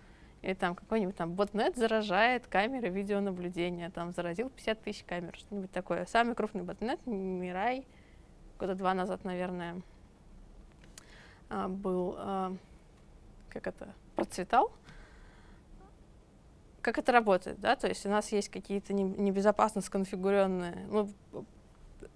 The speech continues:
р-, раньше это были просто компьютеры пользователей, сейчас, поскольку у нас там в каждом, а, в каждом умном устройстве, я не знаю, там в,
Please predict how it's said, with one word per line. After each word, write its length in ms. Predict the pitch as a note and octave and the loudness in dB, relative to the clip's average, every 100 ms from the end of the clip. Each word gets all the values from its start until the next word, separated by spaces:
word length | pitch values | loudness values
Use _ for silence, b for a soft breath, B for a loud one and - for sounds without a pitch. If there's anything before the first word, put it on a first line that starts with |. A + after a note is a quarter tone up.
| - | -4
р-, 200 | A3+ G#3 | 0 2
раньше 380 | G#3+ A#3 A#3 - | 8 8 8 4
это 140 | G3 F#3+ | 0 0
были 220 | G3+ F#3+ | 2 2
просто 300 | F#3+ F#3 - | 2 0 -2
компьютеры 400 | F3 - G3+ F#3 | -4 -2 -2 0
пользователей, 600 | - B4 A4+ F4 B3 G#3 | 4 6 6 4 2 -2
сейчас, 320 | G3+ A3 A3 | 2 2 2
поскольку 480 | - - G#3 - F#3+ | -2 -2 -2 0 -2
у 20 | |
нас 180 | F#3 F#3 | -2 -2
там 200 | F#3 F3+ | -4 -2
в 40 | |
каждом, 440 | G3 F#3+ F#3 F3+ F#3 B B B B - | 0 0 0 -2 -4 B B B B -4
а, 300 | F#3+ F#3 F#3 B B - - - - - - - - | 0 0 -4 B B -20 -20 -20 -20 -20 -20 -20 -2
в 80 | |
каждом 400 | - G3+ G#3+ G3+ | 6 6 6 4
умном 260 | A3 G3 F#3 | 4 4 2
устройстве, 500 | F3+ A#3 D#4+ - G3 | 2 4 4 2 -4
я 40 | |
не 120 | F#3 G3 | -4 -4
знаю, 260 | F#3+ F#3 | -4 -4
там 220 | F3+ F3 | -4 -4
в, 180 | F3+ F#3 | -6 -12